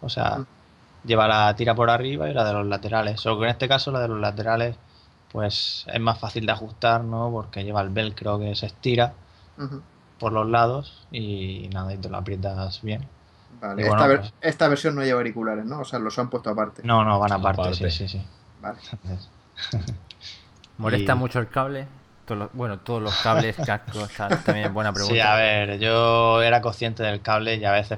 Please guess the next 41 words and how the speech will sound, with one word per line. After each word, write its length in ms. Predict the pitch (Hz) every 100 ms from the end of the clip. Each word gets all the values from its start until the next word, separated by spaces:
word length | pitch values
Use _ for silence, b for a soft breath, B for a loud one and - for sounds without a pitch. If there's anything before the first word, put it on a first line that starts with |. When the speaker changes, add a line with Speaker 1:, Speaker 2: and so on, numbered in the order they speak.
| -
Speaker 1:
pues 140 | 104
levantaba 440 | 98 98 92 107 104
la 120 | 98
pierna 400 | 110 104 107 104 - - -
porque 200 | 110 -
sabía 260 | 104 104
que 60 | 113
estaba 220 | 113 117
el 80 | 110
cable 240 | 113 107
ahí 220 | 107 107 110
y 40 |
me 120 | 110
iba 80 | 101
a 40 |
pegar 240 | 95 95 92
la 140 | 92
leche. 240 | 107 - 110
<laughs> 1160 | - 165 - - 202 - - - - - - 107
Speaker 3:
Yo 80 |
estaba 260 | 110 123 120
mirando 340 | 113 107 127
y, 100 | 127
y 260 | 107 98 98
realmente 300 | 104 104 127
Speaker 1:
Y 20 |
de 60 | 123
Speaker 3:
no 40 |
Speaker 1:
hecho 100 | 110
Speaker 3:
se 0 |
Speaker 1:
es 60 | 110
Speaker 3:
iba 80 | 110
a 40 |
Speaker 1:
una, 80 | 123
Speaker 3:
pegar 180 | 104 110
Speaker 1:
es 60 |
Speaker 3:
ninguna 140 | 117 120
Speaker 1:
una 60 |
de 60 | 120
las 120 |
Speaker 3:
leche, 20 | 113